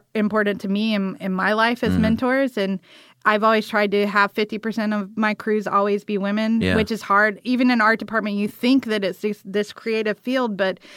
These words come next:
Speaker 1: it's a lot of construction and painting and
Speaker 2: Mm-hmm.
Speaker 1: carrying heavy things. And so it's still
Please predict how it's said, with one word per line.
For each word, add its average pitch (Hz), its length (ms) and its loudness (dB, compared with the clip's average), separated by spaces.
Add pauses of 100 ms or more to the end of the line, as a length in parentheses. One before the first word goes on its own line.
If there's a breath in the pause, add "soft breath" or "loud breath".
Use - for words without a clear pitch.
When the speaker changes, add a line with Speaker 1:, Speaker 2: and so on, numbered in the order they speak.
(200 loud breath)
Speaker 1:
it's 226 120 -2
a 233 60 -4
lot 208 220 4
of 214 100 -2
construction 240 580 0
and 208 160 -2
painting 233 480 -2
and 202 280 -4
Speaker 2:
Mm-hmm. 202 240 -2
Speaker 1:
carrying 220 260 2
heavy 214 300 -2
things. 233 340 2
And 196 180 -2
so 208 120 -2
it's 196 200 -4
still 233 560 2